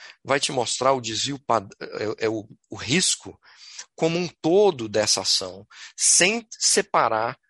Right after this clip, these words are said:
a parte sistemática desse risco. E o que esse modelo tá dizendo é o seguinte: a parte importante do risco é a sistemática. E a parte sistemática,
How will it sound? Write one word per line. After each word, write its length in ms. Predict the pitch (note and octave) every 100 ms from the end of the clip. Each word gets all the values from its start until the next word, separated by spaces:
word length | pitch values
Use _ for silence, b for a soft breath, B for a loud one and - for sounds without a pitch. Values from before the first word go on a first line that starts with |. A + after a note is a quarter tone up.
| _
a 80 | -
parte 400 | - C3 - -
sistemática 1200 | - F3 - - C3+ A2+ C3 - - B2 - G#2+
desse 300 | G2 G2+ -
risco. 500 | G2+ G#2 - - - _ B B B -
E 60 |
o 60 | B2
que 140 | -
esse 240 | G#3 A3 G3
modelo 340 | C#3 A#2 A2+
tá 140 | G2+ G2+
dizendo 320 | F#2+ A#2+ B2
é 20 |
o 40 |
seguinte: 520 | A#2 B2 G2+ F2+ - - B B _
a 80 | B2
parte 400 | - A#2+ - -
importante 920 | F#3 B3 - - - _ F3 A3+ -
do 100 | B2
risco 540 | F#2 A#2+ - - - _
é 80 | A#2
a 60 | A2+
sistemática. 1000 | - - F3 - E3 G#2 F#2 - - - B B B B -
E 60 |
a 40 | C3+
parte 300 | - C3+ -
sistemática, 1000 | - - - - D3+ B2 A#2+ - D3+